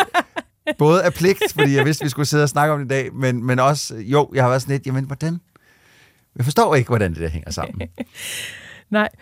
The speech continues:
Speaker 1: jeg vil sige, du, det der med, du siger, det ser forskelligt ud i de fire tidsaldre, det er også taget fra, øh, tegneserien,
Speaker 2: Ja.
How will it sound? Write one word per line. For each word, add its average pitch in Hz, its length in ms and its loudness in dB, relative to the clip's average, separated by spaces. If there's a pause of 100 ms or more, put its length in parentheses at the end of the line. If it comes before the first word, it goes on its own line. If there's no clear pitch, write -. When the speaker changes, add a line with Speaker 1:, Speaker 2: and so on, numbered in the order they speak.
Speaker 1:
jeg 233 100 2
vil 240 100 2
sige, 269 140 -4
du, 233 160 -6
det 277 100 0
der 294 80 6
med, 269 100 -2
du 262 60 -4
siger, 277 220 -2
det 269 100 -4
ser 247 100 -2
forskelligt 220 440 -4
ud 220 100 -4
i 214 40 -8
de 214 80 -6
fire 220 200 0
tidsaldre, 196 640 -4
det 247 200 4
er 220 80 2
også 214 180 -2
taget 226 300 0
fra, 208 320 -2
øh, 175 140 -6
tegneserien, 220 560 -4
Speaker 2:
Ja. 90 100 2